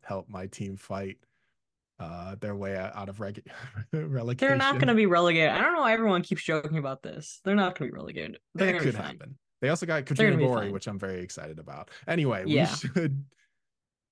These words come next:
Speaker 1: I'm also a huge Matildas fan. They're my number two international team. But anyway, so
Speaker 2: Same.
Speaker 1: we've, what we really <laughs> should be doing instead of talking about Red Stars adjacent, uh, news is we should be talking about, you know,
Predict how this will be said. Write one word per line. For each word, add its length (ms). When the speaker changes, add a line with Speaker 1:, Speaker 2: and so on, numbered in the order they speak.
Speaker 1:
I'm 60
also 240
a 60
huge 320
Matildas 480
fan. 240
They're 100
my 120
number 280
two 380
international 560
team. 340
But 260
anyway, 240
so 80
Speaker 2:
Same. 140
Speaker 1:
we've, 240
what 160
we 160
really 320
<laughs> 0
should 460
be 200
doing 380
instead 260
of 80
talking 340
about 280
Red 180
Stars 260
adjacent, 680
uh, 420
news 580
is 140
we 80
should 220
be 120
talking 400
about, 480
you 80
know, 260